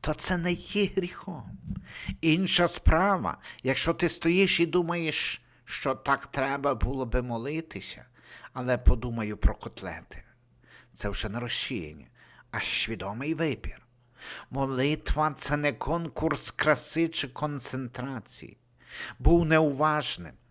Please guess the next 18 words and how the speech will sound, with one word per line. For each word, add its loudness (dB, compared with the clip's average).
повертайся 6
і -4
продовжуй 4
молитися. -10
Не 2
сповідайся 4
з 4
того, 0
що 0
не 0
були 0
на 0
літургії 0
у -2
неділю, -4
якщо 0
були 2
хворі -2